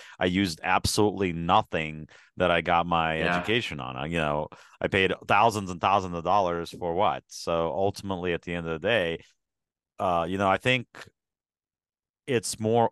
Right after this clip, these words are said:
Speaker 1: old school to say, "Oh, if you have your college education, you're gonna achieve goals in life." You know what? There's plenty of people that got college education that achieve absolutely nothing in life besides saying,
Speaker 2: Sure.
Speaker 1: "I graduated from this,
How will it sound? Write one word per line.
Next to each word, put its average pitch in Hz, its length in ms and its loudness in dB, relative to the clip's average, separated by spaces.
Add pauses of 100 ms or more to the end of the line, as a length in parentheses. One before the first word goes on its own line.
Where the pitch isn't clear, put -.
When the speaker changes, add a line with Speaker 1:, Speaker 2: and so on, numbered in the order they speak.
(100)
Speaker 1:
old 110 280 2
school 120 380 -4
to - 160 -8
say, 98 340 2
"Oh, 117 320 6
if 98 100 -4
you 98 100 -2
have 98 100 -2
your 98 80 -4
college 95 340 -2
education, 95 520 -8
you're 90 80 -10
gonna 87 160 -6
achieve 87 280 -10
goals 87 240 -4
in 82 60 -14
life." 80 180 -8
You 90 60 -12
know 95 100 -6
what? 110 220 -2
There's 85 180 -10
plenty 135 380 -8
of 131 100 -8
people 98 460 -4 (240)
that 90 140 -2
got 87 160 -6
college 101 360 4
education 85 600 -4
that 76 180 -4
achieve 104 480 -6
absolutely 92 720 -6
nothing 78 440 -4 (100)
in 85 140 -12
life 82 280 -4
besides 98 580 0
saying, 95 280 -2
Speaker 2:
Sure. 147 260 -8
Speaker 1:
"I 165 200 4
graduated 135 600 2
from 113 200 -4
this, - 320 -6